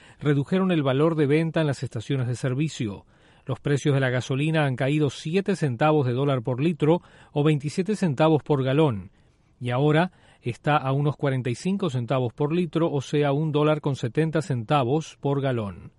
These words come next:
Faucher agrega que los fundamentos del gasto del consumidor son muy buenos, porque los bajos precios de la energía dejan a los consumidores más dinero para gastar,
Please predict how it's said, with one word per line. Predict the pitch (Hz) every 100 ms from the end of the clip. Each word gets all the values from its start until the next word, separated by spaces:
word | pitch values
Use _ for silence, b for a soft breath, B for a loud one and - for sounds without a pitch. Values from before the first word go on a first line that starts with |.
| _ _
Faucher | - 156 151 170 151
agrega | 131 143 147
que | 135
los | 127
fundamentos | 139 120 135 143 180
del | 143 110
gasto | 139 - 139
del | 120
consumidor | 123 - 156 143 143 165
son | - 131
muy | 120 123
buenos, | 143 156 95 - b b b b
porque | 151 127 139
los | 123
bajos | 190 208 180
precios | 165 170 - 156
de | 135
la | 120
energía | 113 110 110 175 127 127 b b b -
dejan | 180 208 196
a |
los | 147 120
consumidores | 175 170 165 139 135 156 139
más | 131 156
dinero | 147 135 139 131
para | 127 117
gastar, | 113 - 165 131